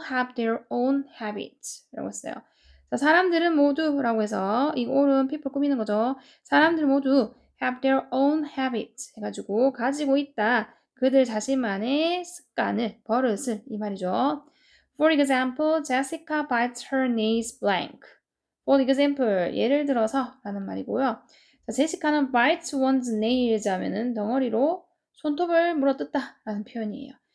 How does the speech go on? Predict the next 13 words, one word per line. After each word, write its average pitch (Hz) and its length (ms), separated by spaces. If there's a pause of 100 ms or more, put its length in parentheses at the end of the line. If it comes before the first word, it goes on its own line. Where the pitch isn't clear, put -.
(260)
자, 247 60
제시카는 294 720
그녀의 302 300
손톱을 294 420
물어뜯는다. 269 840 (140)
뭐 214 120
할 247 180
때마다 269 580
whenever 277 600
get 240 200
nervous를 233 580
이용하면 214 320
되죠. 202 220